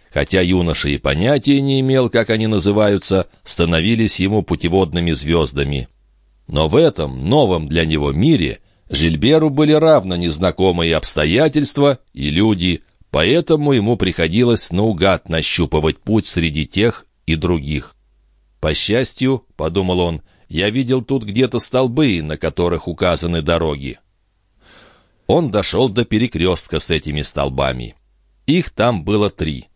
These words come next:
Один указывал дорогу на Маре-Жон, другой — на Шан-де-Лаулет, третий — на Трусале.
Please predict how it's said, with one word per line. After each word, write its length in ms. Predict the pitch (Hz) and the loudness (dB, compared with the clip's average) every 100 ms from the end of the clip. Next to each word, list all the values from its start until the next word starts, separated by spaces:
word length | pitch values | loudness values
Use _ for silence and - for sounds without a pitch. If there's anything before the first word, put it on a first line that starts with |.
| _ _ _ | _ _ _
Один 340 | 107 123 170 107 | -2 0 2 0
указывал 560 | - 82 78 85 78 | 0 -2 -2 -2 -2
дорогу 480 | 69 80 82 73 76 | 0 0 0 -2 -4
на 200 | 73 73 | -2 -2
Маре-Жон, 760 | 73 71 73 65 80 90 135 131 _ - | 0 -2 -2 -2 0 0 0 -6 _ -8
другой — 480 | 76 123 139 175 98 | 0 0 2 0 0
на 180 | 82 | -2
Шан-де-Лаулет, 1160 | 85 - 87 73 65 76 73 71 69 104 151 - _ _ | -2 0 -2 -2 -4 -2 0 0 0 0 0 -6 _ _
третий — 600 | - 87 143 143 147 143 _ - | -4 0 0 2 0 -2 _ -10
на 160 | 71 78 | -6 -4
Трусале. 720 | - 101 127 123 123 92 | -2 -2 0 0 2 0